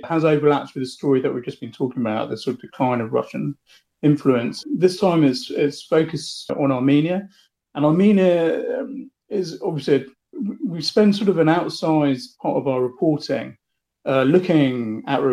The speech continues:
at our, what's going on in Armenia, because it, it, it's sort of, it's, it's, it's shifted in the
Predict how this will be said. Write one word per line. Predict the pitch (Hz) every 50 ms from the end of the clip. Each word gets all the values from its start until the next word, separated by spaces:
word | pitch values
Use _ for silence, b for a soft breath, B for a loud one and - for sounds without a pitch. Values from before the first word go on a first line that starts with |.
| 123 127 -
at | 135 127 127 -
our, | 170 135 127 123 135 151
what's | 139 143 143 -
going | 165 147 143 143
on | 139 135
in | 120 117
Armenia, | 113 113 120 120 113 110 107
because | - _ - 143 127
it, | 151 -
it, | 151 156 156 - - - - -
it's | 151 151 -
sort | 208 175
of, | 165 151 - - _ _ _ _ _ _ _ _ _ _ _ _ _ _ _ _ _ _ _ -
it's, | 160 156 -
it's, | - 202 - - -
it's | 190 190 202 190 -
shifted | - - - 254 233 240 - - 180 156 147 151
in | 143 139
the | 143 139 -